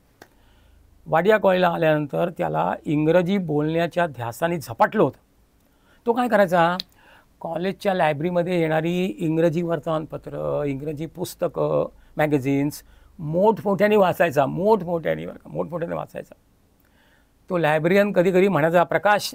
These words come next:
मोठ्याने बोलणं म्हणजे इतरांना त्रास होतो, तू पुस्तक घेऊन बाहेर जा." तो जायचा, परवानगी घेऊन तो बाहेर जाऊन झाडाखाली बसायचा आणि तिथे बसून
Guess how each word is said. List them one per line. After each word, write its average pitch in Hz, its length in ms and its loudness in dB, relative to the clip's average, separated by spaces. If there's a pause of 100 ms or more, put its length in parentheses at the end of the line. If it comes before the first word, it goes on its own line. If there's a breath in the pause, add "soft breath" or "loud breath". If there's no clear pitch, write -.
(160)
मोठ्याने 156 380 -2
बोलणं 170 260 0
म्हणजे 160 180 -4
इतरांना 160 360 -2
त्रास 156 220 0
होतो, 170 240 -4
तू 180 160 -2
पुस्तक - 360 -2
घेऊन 170 260 2
बाहेर 143 220 4
जा." 135 120 6 (1200 soft breath)
तो 226 100 2
जायचा, 208 760 0 (300)
परवानगी 175 400 0
घेऊन 190 240 -4
तो 196 100 -8
बाहेर 170 300 -2
जाऊन 180 260 -2
झाडाखाली 160 360 2
बसायचा 170 400 -4
आणि 180 120 -8
तिथे 175 200 -6
बसून 208 360 -4